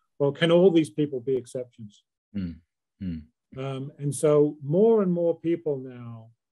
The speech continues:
Speaker 1: and I'm pleased to see at the federal level, the support for employing people in the federal government who are in recovery.
Speaker 2: Yeah.
Speaker 1: What a
Speaker 2: Yeah.
Speaker 1: great thing that is.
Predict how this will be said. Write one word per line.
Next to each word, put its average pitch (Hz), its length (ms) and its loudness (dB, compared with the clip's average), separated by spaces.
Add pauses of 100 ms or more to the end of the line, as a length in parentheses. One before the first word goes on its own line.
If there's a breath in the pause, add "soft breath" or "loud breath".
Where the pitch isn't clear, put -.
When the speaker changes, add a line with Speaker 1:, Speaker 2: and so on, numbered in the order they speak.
(320)
Speaker 1:
and 151 200 -2
I'm 151 200 -4
pleased 190 360 2
to 156 80 -8
see 135 640 -2 (460)
at 156 120 -2
the 156 80 0
federal 165 520 2
level, 123 500 -6 (680)
the 143 80 -2
support 151 720 0 (960)
for 147 160 4
employing 175 500 2
people 151 260 0
in 139 60 -4
the 131 60 -6
federal 143 320 0
government 123 420 -6 (680)
who 135 200 4
are 123 160 -6
in 120 100 -8
recovery. 117 480 -10 (340)
Speaker 2:
Yeah. 101 260 -6 (340)
Speaker 1:
What 175 140 4
a - 20 2
Speaker 2:
Yeah. - 60 0
Speaker 1:
great 160 400 2
thing 151 260 0
that 143 180 -2
is. 123 520 0